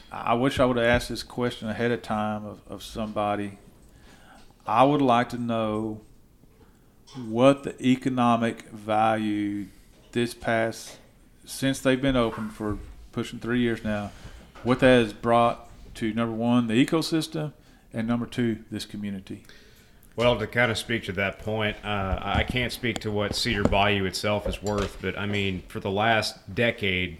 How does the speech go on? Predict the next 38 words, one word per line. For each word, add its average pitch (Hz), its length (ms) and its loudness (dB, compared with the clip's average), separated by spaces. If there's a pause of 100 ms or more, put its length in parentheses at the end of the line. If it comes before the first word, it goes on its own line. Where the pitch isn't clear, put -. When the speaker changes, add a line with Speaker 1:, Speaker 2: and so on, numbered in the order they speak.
(140)
Speaker 2:
the 95 420 0
recreational 113 640 0
fishing 117 400 -2
industry 107 400 -2
within 95 220 -4
Texas 107 500 -2
has 92 120 -8
generated 101 600 0
over 90 280 0
a 87 40 -2
billion 98 440 -2
dollars 87 580 -4
every 95 260 -2
year, 87 220 -4
a 95 60 -8
billions 92 540 0
with 90 80 -8
a 90 40 -6
B. 82 320 -4 (680)
And 101 600 2
within 117 420 4
the 113 80 0
state 117 260 2
of 90 80 -8
Texas, 117 560 -2
you 101 80 -6
figure 104 300 -2
that 95 160 0
Rockport 110 640 2
has 98 200 -6
now 104 240 0
become 101 520 -2
one 104 160 -2
of 90 40 -6
the 95 60 -4
destination 104 840 -2
fishing 113 340 -2
spots, - 580 -4